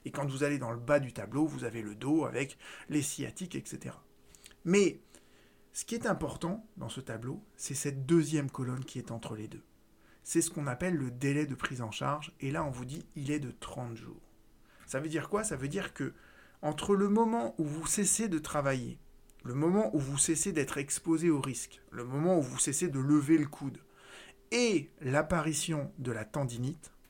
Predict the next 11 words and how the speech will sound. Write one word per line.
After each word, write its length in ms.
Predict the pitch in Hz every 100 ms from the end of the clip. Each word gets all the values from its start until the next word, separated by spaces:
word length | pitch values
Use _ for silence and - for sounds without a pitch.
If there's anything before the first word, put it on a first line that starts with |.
| - -
le 120 | 120
diagnostic 760 | 127 180 170 170 160 175 147
de 100 | 135
la 80 | 110
tendinite 600 | - 151 139 139 131 - -
par 240 | - 175 143
un 60 |
médecin, 420 | 131 117 - 120 - - - - - -
il 140 | 170 -
faut 180 | 202
que 360 | 208 - 156